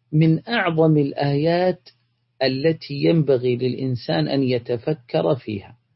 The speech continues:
يعني تخيل أن الله يقول:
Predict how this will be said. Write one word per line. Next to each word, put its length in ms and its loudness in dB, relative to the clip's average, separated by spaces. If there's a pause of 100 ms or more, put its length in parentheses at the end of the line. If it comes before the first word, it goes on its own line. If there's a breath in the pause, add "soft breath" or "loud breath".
(920)
يعني 220 -2
تخيل 600 2
أن 260 2
الله 440 0
يقول: 680 2